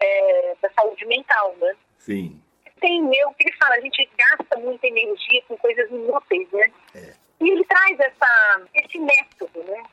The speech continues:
Speaker 1: Então ali, né, nas, nas entrelinhas, como eu te falei.
Speaker 2: É.
Speaker 1: E aí ele, é, por duas vezes, tanto na primeira reunião que ele participou como invasor, como na segunda, ele é instigado, é, quando perguntam a ele se Jesus era um homem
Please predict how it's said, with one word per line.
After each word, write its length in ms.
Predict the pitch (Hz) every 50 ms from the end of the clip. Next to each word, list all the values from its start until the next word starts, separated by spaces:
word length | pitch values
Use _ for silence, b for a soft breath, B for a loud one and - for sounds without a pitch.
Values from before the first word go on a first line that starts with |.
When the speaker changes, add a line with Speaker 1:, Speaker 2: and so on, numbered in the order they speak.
| _ _ _
Speaker 1:
Então 240 | - - - 453 466 453
ali, 300 | 403 381 392 381 339 -
né, 140 | 269 302 320
nas, 200 | - - - -
nas 180 | - - 240 247
entrelinhas, 520 | 269 262 - 349 359 285 254 247 240 247 -
como 140 | - 240 240
eu 40 | -
te 100 | - - - 269
falei. 240 | 262 - - 160 147 - -
Speaker 2:
É. 160 | 90 82 - _ _ -
Speaker 1:
E 40 | 427
aí 180 | 440 415 415 440 440
ele, 160 | 427 392 415 - _ _ _ _
é, 80 | - 622
por 200 | - - 359 349
duas 300 | - 381 403 480 480 415 262
vezes, 560 | 247 277 - 640 320 285 240 - - 240 - _
tanto 220 | 339 392 - -
na 100 | 359 349
primeira 300 | 349 - 294 247 247 - -
reunião 500 | 247 262 262 240 233 220 214 214 214 226 -
que 80 | - - 339
ele 140 | - - -
participou 520 | - - 220 - _ - 240 - - 208 214
como 400 | - - 220 208 202 202 196 202
invasor, 600 | 214 233 269 240 233 240 - - 202 190 185 175 -
como 180 | - 226 214 202
na 140 | 196 202 202
segunda, 600 | - - - - 233 285 294 262 233 - 180 185 - _ _ _ _ _ _ _ _
ele 380 | - - 330 311 339 349 349 -
é 440 | 269 254 262 269 277 277 277 269 294
instigado, 1040 | 311 294 - - - 294 262 254 254 277 320 311 302 359 359 370 359 370 370 392 440 - - _ _ _ -
é, 100 | 554 294 -
quando 180 | - 311 302 370
perguntam 580 | - 330 311 - - 294 311 302 - 339 330
a 120 | 311 294 262
ele 460 | 254 262 277 285 - - - 320 262 - _
se 100 | 320 311
Jesus 520 | 339 392 370 262 - 302 359 427 415 -
era 320 | 269 277 277 269 254 240
um 140 | 233 226 226
homem 320 | 226 226 220 220 220 220